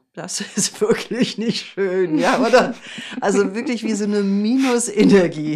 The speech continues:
ja. Die, also es ist toll, das wirklich als Übung auch mal zu machen,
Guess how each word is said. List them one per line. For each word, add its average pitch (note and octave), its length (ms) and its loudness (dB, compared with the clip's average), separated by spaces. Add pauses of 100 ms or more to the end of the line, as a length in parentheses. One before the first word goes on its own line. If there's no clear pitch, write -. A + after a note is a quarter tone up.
ja. G3 140 2 (200)
Die, F#3 500 -4 (360)
also F#3 160 -2
es F#3 80 -4
ist G3 220 -12
toll, A#3+ 240 -2
das A3 240 -6
wirklich A3 300 -8
als F#3 160 -10
Übung B3+ 680 -4
auch F#3+ 160 -12
mal G3+ 160 -10
zu G3+ 140 -14
machen, G#3+ 480 -12